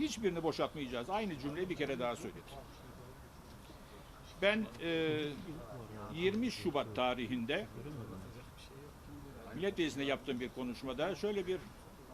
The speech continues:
benzetmeyle "Mehmetçiği risk altına sokuyorsunuz." dedim.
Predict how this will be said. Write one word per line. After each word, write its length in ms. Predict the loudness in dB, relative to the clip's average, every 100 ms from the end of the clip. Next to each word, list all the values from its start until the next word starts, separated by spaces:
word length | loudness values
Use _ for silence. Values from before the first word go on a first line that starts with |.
| -8 -4
benzetmeyle 880 | -2 0 2 0 2 4 4 4 2 -2 -14 -14 -14 -14 -14 -14 -14 -6 0
"Mehmetçiği 640 | 2 2 0 0 0 2
risk 240 | 2 2
altına 380 | 2 2 2 -2
sokuyorsunuz." 580 | -2 -2 -2 -4 -4 -4
dedim. 200 | -4 -6